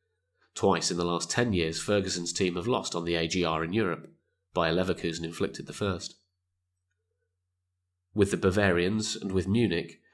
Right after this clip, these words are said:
United share a longer, more complex history in the European Cup. Here it is worth remembering one of the most poignant parts of it. United's fabled nineteen fifty-eight team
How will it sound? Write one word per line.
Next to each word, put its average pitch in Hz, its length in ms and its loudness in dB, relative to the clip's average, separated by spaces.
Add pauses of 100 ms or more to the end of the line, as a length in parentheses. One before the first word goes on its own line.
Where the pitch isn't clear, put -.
(160)
United 110 440 4
share 104 260 4
a 101 60 4
longer, 95 440 2
more 107 200 6
complex 113 520 -2
history 90 420 0
in 87 80 -4
the 110 80 0
European 85 480 -2
Cup. - 400 -8 (920)
Here 85 300 2
it 82 140 -4
is 87 100 -8
worth 92 240 2
remembering 90 460 0
one 95 140 2
of 92 80 -2
the 92 60 -2
most 92 260 0
poignant 87 420 0
parts - 300 -2
of 78 80 -6
it. - 200 -8 (600)
United's 95 500 2
fabled 101 440 2
nineteen 101 380 0
fifty-eight 107 520 0
team 87 400 -6